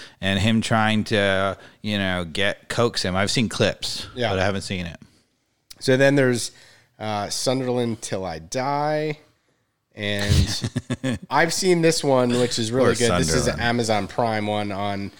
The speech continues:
Speaker 2: Leeds United and,
Speaker 1: Ah.
Speaker 2: and their demise to almost non-existence after falling out of the Premier League in, like, ninety-two, ninety-three, and then working their way back up to
Speaker 1: Yeah, we've talked about it. O'Leary as the coach. That team had Viduka and
Speaker 2: Yeah.
Speaker 1: Kuehl and Alan Smith and Lee Bowyer, and they spent all this money.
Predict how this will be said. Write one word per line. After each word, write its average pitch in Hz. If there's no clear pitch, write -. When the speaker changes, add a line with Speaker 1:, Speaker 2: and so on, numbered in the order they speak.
Speaker 2:
Leeds 120
United 101
and, 104
Speaker 1:
Ah. 113
Speaker 2:
and 107
their 107
demise 110
to 104
almost 120
non-existence 110
after 101
falling 127
out 117
of 113
the 110
Premier 117
League 113
in, 107
like, 98
ninety-two, 104
ninety-three, 101
and 95
then 101
working 104
their 98
way 92
back 92
up 95
to 92
Speaker 1:
Yeah, 113
we've 117
talked 127
about 110
it. 101
O'Leary 110
as 113
the 113
coach. 110
That 101
team 113
had 101
Viduka 110
and 101
Speaker 2:
Yeah. 85
Speaker 1:
Kuehl 135
and 107
Alan 131
Smith 135
and 113
Lee 123
Bowyer, 127
and 107
they 110
spent 113
all 151
this 151
money. 143